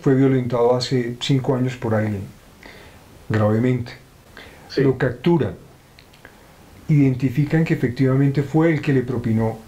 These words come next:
Speaker 1: eso. ¿Usted qué hace?
Speaker 2: Procedo, claro.
Speaker 1: Exacto.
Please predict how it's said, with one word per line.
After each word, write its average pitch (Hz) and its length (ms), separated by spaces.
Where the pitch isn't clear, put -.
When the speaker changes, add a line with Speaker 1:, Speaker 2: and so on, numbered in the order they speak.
Speaker 1:
eso. 117 320
¿Usted 147 300
qué - 160
hace? 104 240
Speaker 2:
Procedo, 135 440
claro. 117 320
Speaker 1:
Exacto. 151 540